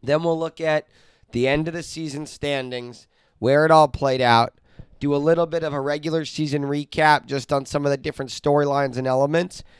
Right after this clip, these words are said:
and, of course, a little playoff preview. So, very, very excited, and we start at what seemingly was not going to be a very, very close matchup, but turned out to be quite the nail-biter.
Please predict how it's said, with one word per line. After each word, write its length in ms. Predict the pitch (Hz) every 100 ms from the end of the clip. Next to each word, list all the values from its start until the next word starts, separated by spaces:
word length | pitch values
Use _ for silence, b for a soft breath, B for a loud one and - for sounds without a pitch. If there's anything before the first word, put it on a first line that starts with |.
| b b
and, 100 | 143
of 140 | 151
course, 320 | - 196 180 -
a 60 |
little 180 | 156 147
playoff 540 | - 156 156 147 139 -
preview. 480 | - 151 143 120 98
So, 400 | - 127 117 107 - B B B B B B B B - -
very, 300 | 143 196 202
very 220 | 185 180
excited, 520 | 160 - 170 165 160 -
and 200 | 151 147
we 120 | 147
start 640 | - - - 185 190 196 -
at 320 | 156 156 151 -
what 360 | 143 156 160 -
seemingly 720 | - 269 440 403 196 175 160
was 340 | 143 147 127
not 440 | 156 170 196 -
going 320 | - 165 156 151
to 160 | 156
be 440 | 143 127 123 156 175 _ _ _
a 160 | 147 147
very, 520 | 139 135 170 180 180
very 520 | 160 175 170 156 151 _ _ _
close 360 | - 175 165 -
matchup, 600 | 156 160 190 - 120 113 _ _ -
but 200 | 151 147
turned 280 | - 202 208
out 240 | 190 180 -
to 80 |
be 140 | 165 156
quite 320 | - 180 190
the 80 | 151
nail-biter. 800 | 147 160 180 156 131 113 110